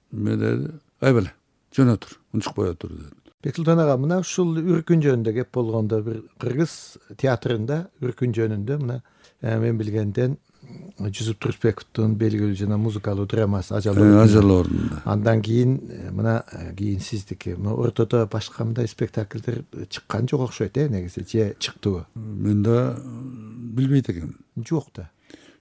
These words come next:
Speaker 1: Жок да. Эми Ажал ордунда бул классика болуп калды.
Speaker 2: Иә.
Speaker 1: Да? Эми буга мындай, м,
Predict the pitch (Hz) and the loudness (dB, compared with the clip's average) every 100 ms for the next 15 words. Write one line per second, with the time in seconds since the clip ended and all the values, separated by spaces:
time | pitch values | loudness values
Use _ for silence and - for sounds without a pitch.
0 | _ 110 101 - 92 90 123 180 170 139 | _ -4 -4 -4 -4 0 2 2 2 6
1 | 147 147 147 131 139 139 143 123 - _ | 6 8 8 8 4 4 4 2 -4 _
2 | _ _ _ _ 127 135 135 - 117 101 | _ _ _ _ 2 2 2 0 2 0
3 | - 98 90 80 - 78 80 104 90 80 | -2 -2 -2 -4 -10 -10 -12 -16 -16 -16
4 | - _ _ - 104 127 151 _ _ _ | -20 _ _ -8 -4 -4 -6 _ _ _
5 | 101 104 120 110 110 110 117 113 107 - | -4 0 2 2 2 2 4 2 -2 -10
6 | _ 107 104 104 95 _ _ _ _ _ | _ -2 0 0 -4 _ _ _ _ _
7 | _ _ - 277 131 95 113 113 | _ _ -20 -14 -10 -8 -8 -10